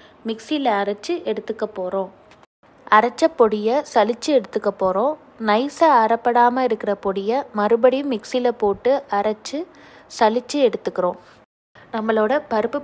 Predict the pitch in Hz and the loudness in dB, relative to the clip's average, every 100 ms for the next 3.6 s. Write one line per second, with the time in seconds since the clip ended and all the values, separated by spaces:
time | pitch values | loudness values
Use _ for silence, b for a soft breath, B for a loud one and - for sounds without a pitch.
0 | 262 240 277 233 202 214 208 196 196 240 | -2 -4 -6 -6 -2 0 -2 -6 -6 -6
1 | 294 - B B - - 226 262 311 311 | -6 -10 B B -14 -2 0 0 -4 -8
2 | 233 220 294 - 226 214 226 254 247 220 | -6 -4 -4 -4 0 0 -2 -6 -4 -4
3 | 214 202 196 208 196 185 | -4 -8 -8 -6 -6 -6